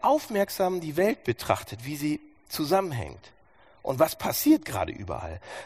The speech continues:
dann seht ihr, dass neue, dass es neue Denkansätze gibt, weil wir sehen, dass dieser Denkansatz, dass a-, a-, alles ist gut, hier und da, du hast das, ich hab das und passt schon, keiner sollte mehr sagen, was,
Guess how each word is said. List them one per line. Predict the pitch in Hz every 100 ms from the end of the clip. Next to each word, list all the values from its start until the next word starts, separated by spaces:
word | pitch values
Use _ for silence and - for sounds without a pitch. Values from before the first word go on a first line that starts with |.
| -
dann | 135 131
seht | 165 247 147
ihr, | 127
dass | 127 -
neue, | 143 190 220 185 -
dass | 160 185
es | -
neue | 160 208 190
Denkansätze | 190 254 - 117 107 107 -
gibt, | 110 120 - - - -
weil | 156 160
wir | 156
sehen, | 160 220 185
dass | - -
dieser | 277 339 214
Denkansatz, | 156 151 - 135 117 113 -
dass | 160 147 -
a-, | - 202
a-, | - - -
alles | 254 285 269
ist | 240
gut, | 233 247 233
hier | 240 240
und |
da, | 214 220
du | 214
hast | 220 220
das, | 202
ich | 175 214
hab |
das | 190 208 -
und | 185
passt | - 196
schon, | - 208 208 - - 110 - - - - - - -
keiner | - 214 214
sollte | 202 208 202
mehr | 196
sagen, | 196 196 196
was, | 175